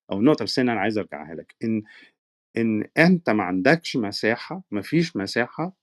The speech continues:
تطلع تتكلم فيها وتقول لأ، ما تعملش ال-، الطريق اللي من البشرمنت لل-،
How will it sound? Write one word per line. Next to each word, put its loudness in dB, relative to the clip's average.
تطلع 0
تتكلم 0
فيها -2
وتقول 4
لأ، 0
ما 0
تعملش 0
ال-، -2
الطريق 4
اللي 0
من -2
البشرمنت 2
لل-، -2